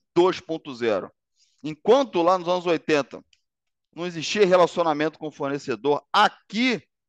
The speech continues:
já se começa a perceber que é necessário ter parcerias com fornecedores-chave para que a cadeia de fornecimento das empresas, ela não quebre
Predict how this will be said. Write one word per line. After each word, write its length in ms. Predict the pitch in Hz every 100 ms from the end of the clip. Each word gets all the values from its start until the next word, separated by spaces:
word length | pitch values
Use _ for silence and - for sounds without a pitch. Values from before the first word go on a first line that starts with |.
| _ _ _ _ _
já 180 | 165 185
se 120 | -
começa 500 | - 170 170 240 214
a 40 |
perceber 800 | - 180 160 151 113 165 220 - _ _ _ _ _ _ _ -
que 280 | 185 - -
é 180 | 208 247
necessário 840 | 240 - 208 - 175 175 180 - _ _
ter 240 | 214 254 214
parcerias 800 | 220 208 - 180 190 240 208 -
com 220 | 196 180
fornecedores-chave 1120 | 185 170 175 180 160 156 202 - 160 170 165 _ _ _ _ _ _ _ _ _ _
para 180 | - 202
que 240 | - 180
a 80 | 165
cadeia 460 | - 175 147 220 240
de 80 | -
fornecimento 640 | 208 202 196 175 160 _
das 200 | 170 175
empresas, 680 | 175 165 165 220 185 104 - _ _
ela 240 | 160 175 180
não 340 | 170 233 339 _ _ _ _ _ _ _ _ -
quebre 440 | 165 165 117